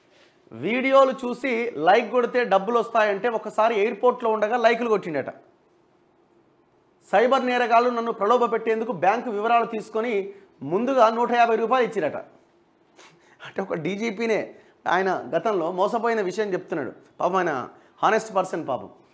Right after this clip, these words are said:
"కానీ నేను రెండు బ్యాంకు ఖాతాలు నిర్వహిస్తా, ఒకటి జీరో బ్యాలెన్స్, మరొకటి మెయిన్ ఖాతా. ఆన్‌లైన్ చెల్లింపులకు మెయిన్ ఖాతా నుంచి జీరో ఖాతాకు బదిలీ చేసుకుంటాడట." బా, ఎంత ఇది,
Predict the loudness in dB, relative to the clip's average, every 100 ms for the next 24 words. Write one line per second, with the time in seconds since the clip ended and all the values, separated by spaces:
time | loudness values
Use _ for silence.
0 | _ _ 2 4 4 0 0 0 -2 -8
1 | -16 -2 0 2 4 4 4 0 4 4
2 | 6 2 2 0 -2 -2 -2 -2 -12 _
3 | _ _ _ 0 0 2 -2 -4 -8 0
4 | 4 8 8 8 6 -2 -8 -14 -2 0
5 | 0 -2 0 2 0 0 0 0 -6 -10
6 | _ _ _ _ _ _ _ 0 4 4
7 | 6 6 6 0 -2 -2 -4 -4 0 0
8 | 0 2 4 4 0 -2 -4 -8 -10 -20
9 | _ _ _ _ -12 -4 4 4 4 2
10 | 4 0 2 2 2 2 0 -2 -4 -4
11 | -6 -14 _ _ _ _ _ _ _ _
12 | -8 -8 -2 0 0 0 -4 -8 -12 -10
13 | -8 -8 -8